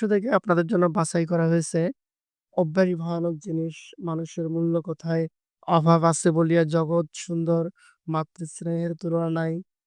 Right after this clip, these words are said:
বিদ্যা মানুষের মূল্যবান সম্পদ। এবং সারমর্ম থেকে পড়বেন, "দন্যতা যদি আসে আসুক,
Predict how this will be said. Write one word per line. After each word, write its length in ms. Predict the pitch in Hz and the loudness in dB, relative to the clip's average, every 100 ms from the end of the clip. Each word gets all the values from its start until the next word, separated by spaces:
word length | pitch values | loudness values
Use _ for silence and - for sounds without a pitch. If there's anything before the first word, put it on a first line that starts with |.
| _ | _
বিদ্যা 380 | 170 151 165 160 | -10 -6 -4 -2
মানুষের 420 | 175 165 165 190 | -2 -2 -6 -6
মূল্যবান 520 | 180 160 156 160 180 262 302 | -4 -2 -2 -2 -2 -2 -6
সম্পদ। 440 | - 160 147 151 - _ _ _ _ | -8 -8 -8 -12 -18 _ _ _ _
এবং 180 | 190 185 | 0 0
সারমর্ম 540 | 175 - 190 202 208 214 | 0 2 4 4 4 4
থেকে 240 | 202 202 185 | 4 4 4
পড়বেন, 400 | 175 160 165 190 - _ _ _ | 4 4 4 2 -4 _ _ _
"দন্যতা 640 | 185 156 196 208 208 190 190 | -4 2 4 4 4 2 2
যদি 300 | 170 170 175 | 2 0 0
আসে 260 | 170 - | 0 -2
আসুক, 360 | 170 165 - 165 | -6 -4 -4 -6